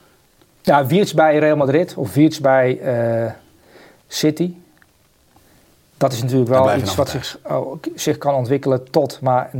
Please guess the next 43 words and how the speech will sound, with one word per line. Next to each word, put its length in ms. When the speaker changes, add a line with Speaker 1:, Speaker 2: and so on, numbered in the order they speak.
Speaker 1:
eh, 420
Speaker 2:
Nog 200
niet. 280
Speaker 1:
Nou 380
ja, 240
kijk, 340
eh, 80
het 160
zou 140
een 80
beetje 200
gek 160
zijn 60
om 60
te 40
zeggen 220
dat, 200
eh, 120
dat 160
ik 160
mijn 160
vrouw 260
nu, 280
eh, 220
ga 160
zeggen 260
dat, 140
ja, 100
alle 520
wedstrijden 360
van 120
Bayer 200
Leverkusen 400
leg 120
ik 100
vast 200
in 60
de 60
agenda. 380
Ehm, 360
dus 180
dan, 240
eh, 180